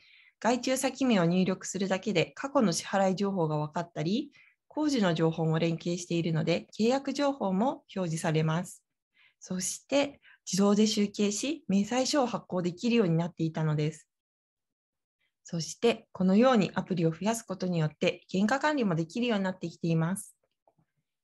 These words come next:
キントン上にデータが揃っているので、日報の情報、外注費の情報、請求書での支払い情報、この情報を毎日自動で集計し、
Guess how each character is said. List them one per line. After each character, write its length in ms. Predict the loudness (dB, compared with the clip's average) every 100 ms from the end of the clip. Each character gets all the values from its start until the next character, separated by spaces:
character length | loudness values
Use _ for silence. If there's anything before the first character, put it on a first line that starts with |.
| _
キ 140 | -6 -2
ン 60 |
ト 140 | 2 2
ン 80 |
上 140 | 2 2
に 240 | 2 0
デ 120 | 0 0
ー 40 |
タ 100 | 0
が 80 | -2
揃 200 | -2 -4
っ 60 |
て 120 | -2 -2
い 60 |
る 100 | 0
の 100 | 0
で、 280 | 0 -2 -4 _ _ _
日 180 | -2 -2 -2
報 160 | 0 2
の 260 | 2 0 -8 _ -6
情 180 | -4 -4
報、 340 | 2 2 2
外 200 | 2 0
注 140 | 2 0
費 180 | 0 -2
の 120 | -2
情 180 | -2 -2
報、 320 | 0 -2 -2 _ -8
請 240 | -2 -2
求 180 | 0 -2
書 140 | -2
で 120 | -2
の 120 | -2 -2
支 140 | -4
払 260 | 0 2 2
い 60 |
情 160 | -2 -6
報、 340 | -2 -2 -2 _ -20 -20 -20 _
こ 120 | -4
の 120 | -2
情 220 | 0 -2 -2
報 320 | -2 2 2
を 200 | 0 -8 _
毎 260 | -4 0 2
日 420 | 0 0 -4 -8 -10
自 100 | -2
動 220 | 0 2
で 160 | 2 0
集 240 | -2 -6 -6
計 240 | -4 -4
し、 360 | -4 -6 -6